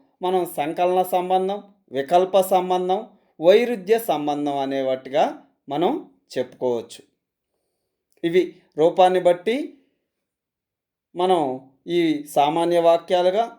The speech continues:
సంశ్లిష్ట వాక్యాలుగా, సంయుక్త వాక్యాలుగా చెప్పుకోవచ్చు అన్నమాట. అయితే సామాన్య వాక్యాలు అని చెప్పుకున్నాం కదా, ఈ ఇక్కడ ఏ సామాన్య వాక్యం.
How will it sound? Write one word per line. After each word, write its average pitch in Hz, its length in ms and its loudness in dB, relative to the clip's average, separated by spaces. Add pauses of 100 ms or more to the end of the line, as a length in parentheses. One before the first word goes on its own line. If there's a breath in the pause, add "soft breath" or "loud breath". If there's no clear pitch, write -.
సంశ్లిష్ట 151 540 -6
వాక్యాలుగా, 175 720 0 (220)
సంయుక్త 208 520 -2
వాక్యాలుగా 156 880 0 (320)
చెప్పుకోవచ్చు 135 560 -2
అన్నమాట. 110 340 -10
అయితే - 520 -6
సామాన్య 285 600 2
వాక్యాలు 214 880 2 (220)
అని 190 120 -4
చెప్పుకున్నాం 185 540 -2
కదా, 185 240 -2 (180)
ఈ 165 100 -4 (180)
ఇక్కడ 180 220 -2
ఏ 180 460 0
సామాన్య 170 580 -2
వాక్యం. 135 420 -2